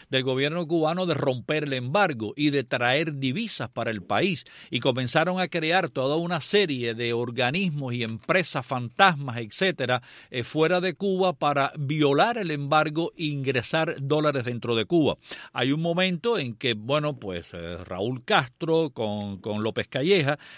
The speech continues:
dicen, "Ya, si esto está instituido, pues vamos a crear este grupo de administración", eh, porque en definitiva es Grupo de Administración Empresarial Sociedad Anónima. Cuando uno dice Gaesa,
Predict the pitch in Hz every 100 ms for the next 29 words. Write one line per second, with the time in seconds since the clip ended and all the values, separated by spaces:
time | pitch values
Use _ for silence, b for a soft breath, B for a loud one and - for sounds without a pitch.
0 | B 135 - 127 120 156 123 - 131 143
1 | - 170 151 180 - 175 190 208 160 131
2 | 120 139 160 147 151 165 135 143 156 143
3 | - 135 135 139 160 143 131 127 110 120
4 | 110 139 139 143 B B B B 123 101
5 | 131 139 135 131 131 131 202 208 190 185
6 | 208 165 139 147 196 - 202 - 170 147
7 | 147 139 135 - 131 - 190 180 131 139
8 | - 139 175 202 - - 175 - 139 135
9 | 170 160 170 151 101 90 107 127 160 175
10 | 175 185 151 147 165 -